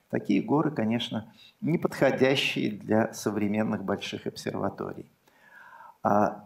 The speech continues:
лучшее место в Европе для астрономических наблюдений, по общему, а, впечатлению, это, а, юг Франции, на границе между Францией и Испанией. Вот это, а, вершина горы Пик-дю-Миди. Там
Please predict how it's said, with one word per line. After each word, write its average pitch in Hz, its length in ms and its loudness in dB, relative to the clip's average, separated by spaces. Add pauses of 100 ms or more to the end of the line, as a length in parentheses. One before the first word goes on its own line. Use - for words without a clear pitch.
лучшее 180 520 4
место 165 360 4
в 127 40 4
Европе 123 480 6
для 107 180 4
астрономических 110 880 0
наблюдений, 156 640 4
по - 400 2
общему, 117 680 4 (120)
а, 98 500 2
впечатлению, 160 840 4
это, - 480 2 (440)
а, 113 360 6
юг - 500 2 (100)
Франции, 117 560 2
на 131 180 0
границе 127 480 2
между 104 460 0 (180)
Францией - 540 -2
и 104 160 -6
Испанией. 101 640 2 (240)
Вот 123 100 0
это, - 380 2
а, 117 320 4 (580)
вершина 135 440 4
горы 127 280 4
Пик-дю-Миди. 143 960 -2
Там 196 360 0